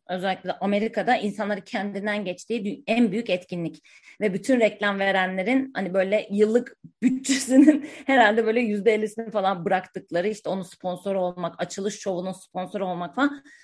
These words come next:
inanılmaz cool şeyler. Raporlar gelmeye başlıyor zaten Şubat ayında işte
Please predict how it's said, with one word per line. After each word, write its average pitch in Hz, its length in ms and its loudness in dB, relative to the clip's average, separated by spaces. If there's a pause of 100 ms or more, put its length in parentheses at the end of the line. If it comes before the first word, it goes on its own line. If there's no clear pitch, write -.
(140)
inanılmaz 226 560 4 (160)
cool 220 220 4
şeyler. 190 480 0 (340)
Raporlar 202 440 4
gelmeye 208 480 2
başlıyor 214 420 2
zaten 175 260 -4
Şubat 175 360 -2
ayında 175 300 0
işte 170 480 -2